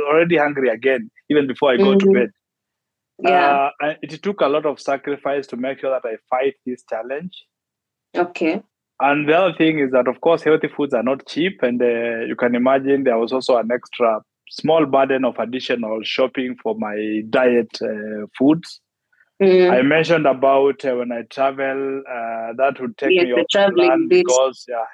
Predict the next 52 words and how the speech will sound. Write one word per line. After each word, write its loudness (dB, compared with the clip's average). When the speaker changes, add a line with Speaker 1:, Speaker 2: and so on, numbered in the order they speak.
Speaker 1:
yeah, -4
uh, -12
that 0
would -8
take 0
me 2
off 0
the 0
plan 0
because 0
I 2
can't 0
get -2
really -2
that 0
strict -10
diet, -4
uh, -8
in -2
a -2
hotel -2
setting -6
for -12
sure. -10
Speaker 2:
Mm. 4
Speaker 1:
Yeah, -4
so 2
those 2
are, 2
those 4
are 2
some 0
of 0
the -6
challenges -2
that -4
I, -4
but -4
I 2
navigated -2
around 0
them -6
through -6
just -2
making -8
sure -2
that 0
I -4
get 0
the -2
closest 0
I 0